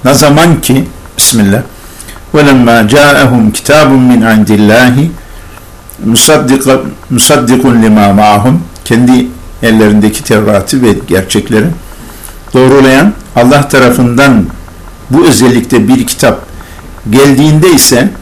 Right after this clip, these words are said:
bu bilmelerine rağmen, وَكَانُوا مِنْ قَبْلُ يَسْتَفْتِحُونَ عَلَى الَّذ۪ينَ كَفَرُوا, kafir ve putperest insanlara karşı istiftahta bulunurken,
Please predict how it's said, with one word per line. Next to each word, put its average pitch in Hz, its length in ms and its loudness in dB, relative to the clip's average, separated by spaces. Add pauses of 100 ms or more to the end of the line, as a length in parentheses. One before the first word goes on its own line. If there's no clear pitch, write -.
(160)
bu 127 220 -2
bilmelerine 143 560 2
rağmen, 113 440 2 (340)
وَكَانُوا 143 520 2
مِنْ 123 140 2
قَبْلُ 147 380 2
يَسْتَفْتِحُونَ 139 680 0
عَلَى 123 260 2
الَّذ۪ينَ 120 480 2
كَفَرُوا, 117 480 0 (880)
kafir 131 680 0 (320)
ve 117 220 -2
putperest 123 640 -2
insanlara 113 600 0
karşı 110 420 0
istiftahta 117 960 -2
bulunurken, 135 680 0